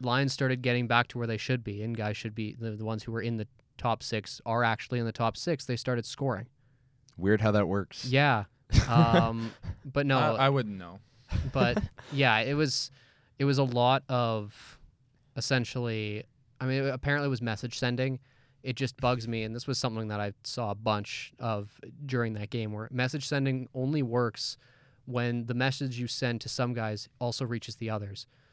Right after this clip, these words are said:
Speaker 1: So if you're punishing some guys and demoting them, the guys you bring up have to have earned that promotion as well. It's not just, "Oh, these guys are bad, so let's just move, uh, random guys up to make sure that they get the,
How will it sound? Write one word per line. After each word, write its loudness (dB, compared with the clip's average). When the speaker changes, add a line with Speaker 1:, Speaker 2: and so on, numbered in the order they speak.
Speaker 1:
So 0
if -6
you're 2
punishing -2
some -2
guys 0
and -2
demoting -2
them, -8
the -4
guys 2
you 0
bring 2
up 0
have -6
to -2
have -2
earned 0
that 0
promotion -2
as -8
well. 2
It's -10
not 2
just, -2
"Oh, 0
these -2
guys -2
are -4
bad, 0
so -6
let's -8
just -8
move, -2
uh, -2
random -2
guys -2
up -2
to -10
make -4
sure -4
that -6
they 0
get -2
the, -4